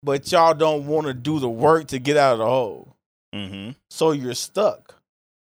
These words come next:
Speaker 1: You know what I'm saying? Because, like, if, like, to get to a bad place, it takes work.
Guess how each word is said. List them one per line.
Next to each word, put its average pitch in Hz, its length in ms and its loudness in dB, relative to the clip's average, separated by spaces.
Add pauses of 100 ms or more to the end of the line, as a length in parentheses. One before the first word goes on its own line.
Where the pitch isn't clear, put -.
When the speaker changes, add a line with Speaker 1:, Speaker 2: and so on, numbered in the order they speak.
(440)
Speaker 1:
You 143 100 -6
know 160 140 2
what 151 60 0
I'm 147 60 -4
saying? 151 460 -4 (380)
Because, 143 580 0 (840)
like, 151 340 4 (220)
if, 160 160 0 (120)
like, 151 300 2 (240)
to 185 160 2
get 180 340 -4
to 240 200 2
a 143 60 4
bad 170 460 2
place, 180 540 -2 (580)
it 147 180 -4
takes 160 320 0
work. 110 460 -6